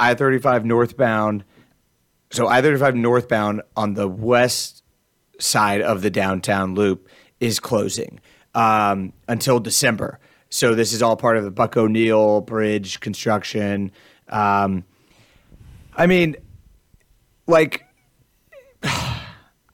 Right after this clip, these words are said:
if you, if you can close half of a highway for, for almost a year,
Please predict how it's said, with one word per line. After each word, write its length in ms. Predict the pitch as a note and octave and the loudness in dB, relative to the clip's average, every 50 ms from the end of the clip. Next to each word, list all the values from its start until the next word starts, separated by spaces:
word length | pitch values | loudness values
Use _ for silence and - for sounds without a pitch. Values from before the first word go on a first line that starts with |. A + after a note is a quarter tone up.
| _ _ _ _ _ _ _ _ _ _ _ _ _ _ _ _ - | _ _ _ _ _ _ _ _ _ _ _ _ _ _ _ _ -2
if 140 | F3 - | 0 2
you, 260 | G3 B3 C#4 C#4 C4+ - - | 4 4 4 4 2 -2 -2
if 160 | - G3+ E3+ | 0 0 2
you 120 | A3+ C4 | 2 0
can 200 | B3 - A3+ F3+ | 0 0 -2 -2
close 760 | - - - C3+ D3+ D3+ D3 C#3 B2+ A2+ A2 G#2 F#2+ - - - - - | -4 -4 0 2 4 6 6 4 4 2 0 -2 -4 -6 -8 -8 -12 -16
half 360 | - - C#3+ D3 C#3+ C#3 C3+ | -8 -2 0 0 0 0 0
of 120 | C#3 A#2+ A#2+ | -2 -2 0
a 80 | A2 | 0
highway 640 | G#2 A2+ A#2 A#2 A#2+ A2+ A2 G#2 G2 F#2+ F#2+ F2+ - - - - - - _ | 0 2 2 2 4 4 4 2 2 0 -2 -4 -8 -12 -20 -20 -20 -20 _
for, 400 | _ - - C3+ B2 A#2+ - - | _ 0 2 4 4 4 2 -2
for 260 | - - C#3+ C3+ C3+ - | -4 0 2 2 4 4
almost 400 | D3 D#3 D#3+ E3+ D#3 - - C#3 | 4 4 4 4 4 2 2 0
a 60 | A#2+ | 0
year, 580 | G#2+ G#2+ A2+ A#2 A#2+ A#2 G#2+ G2+ F#2 F#2 - | 2 2 2 4 4 4 4 2 0 -2 -6